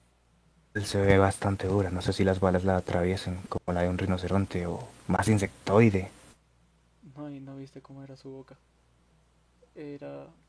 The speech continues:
Speaker 2: babosa, salpicaba y chorreaba líquido,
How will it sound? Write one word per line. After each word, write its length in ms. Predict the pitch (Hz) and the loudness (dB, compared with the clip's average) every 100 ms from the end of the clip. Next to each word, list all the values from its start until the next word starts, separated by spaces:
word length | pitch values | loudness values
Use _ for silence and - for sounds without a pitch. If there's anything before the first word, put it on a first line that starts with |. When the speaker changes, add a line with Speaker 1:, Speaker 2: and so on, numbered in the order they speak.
| _ _ _ | _ _ _
Speaker 2:
babosa, 600 | 139 131 131 135 135 139 _ _ _ _ _ _ - _ - - | -12 -12 -12 -14 -18 -20 _ _ _ _ _ _ -20 _ -20 -20
salpicaba 680 | 139 135 135 - 135 131 135 156 _ _ _ | -20 -18 -20 -14 -12 -12 -16 _ _ _ _
y 60 | |
chorreaba 640 | 143 - 135 135 131 131 - _ _ | -20 -20 -18 -16 -14 -16 -20 _ _
líquido, 640 | 151 143 143 143 _ 135 | -16 -14 -14 -16 _ -16